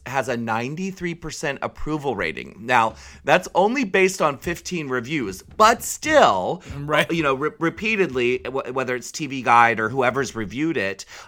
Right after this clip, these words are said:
Speaker 1: you know, people actually credit the performances as being really good and that the film is competently directed. So there is this sort of, like, interesting part of the film that's, like,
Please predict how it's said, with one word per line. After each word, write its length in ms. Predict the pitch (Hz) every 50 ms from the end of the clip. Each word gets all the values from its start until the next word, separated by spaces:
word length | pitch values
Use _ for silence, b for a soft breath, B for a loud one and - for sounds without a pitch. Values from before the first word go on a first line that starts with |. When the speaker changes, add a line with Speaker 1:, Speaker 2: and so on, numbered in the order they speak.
| B _
Speaker 1:
you 140 | - 220
know, 180 | 254 240 190 185
people 600 | 185 185 165 190 190 - 208 202 190 - - _ _ _ _ _ _ _ _
actually 680 | - 147 160 180 - - - 185 175 165 156 - _ _ _ _ -
credit 420 | - - - 165 180 214 208 - -
the 60 | 147
performances 760 | - - 143 - - 135 131 123 123 131 135 - - 127 110 117
as 100 | 117 101
being 240 | - 131 120 120
really 180 | 117 113 110 110
good 320 | 98 87 85 85 95 - - -
and 160 | 117 123 127
that 160 | 131 131 -
the 280 | - 110 110 104 110 131
film 300 | 123 - 131 127 131 131
is 120 | 127 117
competently 640 | - - - 131 123 120 - 127 120 120 - - 120
directed. 600 | 110 95 117 123 139 151 - - - 110 87 90 92
So 280 | - 170 160 151 - B B B B B B -
there 200 | 156 170 180 185
is 220 | 190 262 269 -
this 180 | 185 202 190 -
sort 180 | 190 170 165
of, 140 | 151 127 104
like, 300 | 131 123 120 107 - B B B B B
interesting 600 | - 156 180 185 - 196 180 - - - 151 127
part 400 | 117 - - - 147 143 151 -
of 120 | 139 135 104
the 100 | 90 117
film 260 | - - 139 127 123
that's, 220 | 117 113 - - -
like, 220 | 117 110 98 -